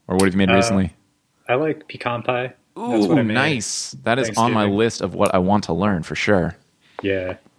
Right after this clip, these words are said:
Speaker 2: I mean, as far as pies go, it's on the easier side. Um,
Speaker 1: Yeah, as far
Speaker 2: yeah.
Speaker 1: as pies go, it's one of the greats.
Speaker 2: Yes.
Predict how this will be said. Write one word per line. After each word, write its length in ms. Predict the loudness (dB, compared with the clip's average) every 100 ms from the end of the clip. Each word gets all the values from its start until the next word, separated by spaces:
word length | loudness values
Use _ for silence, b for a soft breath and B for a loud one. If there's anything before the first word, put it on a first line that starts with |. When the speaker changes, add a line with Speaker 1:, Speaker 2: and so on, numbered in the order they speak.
| _
Speaker 2:
I 80 | -2
mean, 220 | 0 0
as 140 | -2 -2
far 140 | 0
as 80 | 0
pies 260 | 0 -2 -2
go, 180 | -4
it's 280 | -4 -8 -14 -14 -6
on 180 | -4
the 60 | -4
easier 320 | -4 -6 -4
side. 500 | -4 -2 -2 -4 -8 -16 _
Um, 220 | -16 -16 -14
Speaker 1:
Yeah, 300 | -2 2 2
as 180 | 2 0
far 80 | 0
Speaker 2:
yeah. 40 |
Speaker 1:
as 80 | 0
pies 300 | -2 -2 0
go, 180 | 2 2
it's 300 | 2 0 -2
one 220 | 0 2
of 120 | 2
the 80 | 0
greats. 640 | -2 2 2 2 -4 -8 -10 _ _ _ _ _
Speaker 2:
Yes. 460 | -8 -8 -10 -16